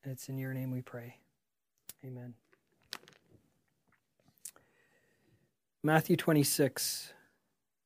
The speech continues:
verse twenty-six. Now, as they were eating,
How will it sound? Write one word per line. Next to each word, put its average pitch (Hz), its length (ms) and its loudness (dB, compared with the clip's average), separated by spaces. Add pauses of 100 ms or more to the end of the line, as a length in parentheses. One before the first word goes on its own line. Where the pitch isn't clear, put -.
(440)
verse 135 300 -4
twenty-six. - 720 -6 (2250)
Now, 151 240 8
as 180 280 8
they 170 160 8
were 165 160 4
eating, 135 380 2